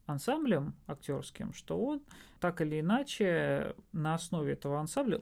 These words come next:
как мне кажется, логичнее ему там формировать и ансамбль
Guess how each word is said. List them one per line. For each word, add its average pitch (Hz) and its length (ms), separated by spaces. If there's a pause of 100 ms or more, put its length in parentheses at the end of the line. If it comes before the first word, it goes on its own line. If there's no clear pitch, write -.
(120)
как - 180
мне 156 120
кажется, - 400
логичнее 170 680
ему 175 400 (200)
там 127 140
формировать 143 600
и 147 80
ансамбль 151 540